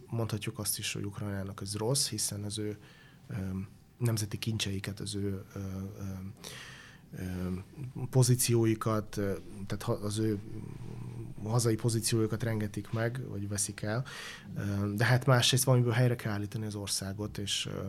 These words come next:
ha ennek ez az ára, akkor, akkor ebbe bele, bele fognak menni. Tehát a-,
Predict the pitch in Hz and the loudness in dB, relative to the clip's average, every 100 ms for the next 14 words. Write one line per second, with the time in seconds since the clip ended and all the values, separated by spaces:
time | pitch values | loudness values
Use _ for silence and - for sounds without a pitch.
0 | 98 135 - - - - - 110 107 107 | -6 -8 -14 -18 -18 -14 -4 0 0 0
1 | 110 107 104 101 107 110 104 - 107 104 | -2 -2 -2 -2 -2 -4 -6 -6 -6 -4
2 | - 101 - 104 104 104 101 95 101 98 | -8 -8 -6 -4 -4 -4 -4 -6 -8 -6
3 | 110 98 98 - - 104 98 - - - | -8 -10 -8 -10 -10 -10 -12 -14 -12 -12
4 | - - - - - - - - - 110 | -14 -18 -20 -20 -20 -20 -20 -8 -2 -2
5 | 90 | -2